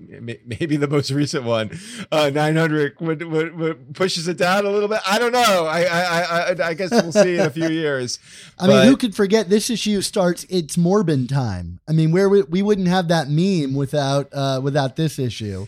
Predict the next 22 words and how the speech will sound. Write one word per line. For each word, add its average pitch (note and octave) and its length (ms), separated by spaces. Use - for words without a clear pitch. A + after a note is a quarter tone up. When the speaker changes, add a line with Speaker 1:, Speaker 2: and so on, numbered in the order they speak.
Speaker 1:
Exactly, F#2 720
exactly. F#2 640
I G#2 140
mean, A#2+ 340
you C3+ 140
know, A#2+ 180
maybe, C3+ 380
maybe D3+ 680
the C#3 140
most C#3 220
apropos C#3+ 580
thing C#3 300
about C3 500
this C3+ 240
issue C#3+ 460
from B2+ 200
a A2 120
personal C3 420
history C#3 360
standpoint D3 640
is A#2 340
I C3 420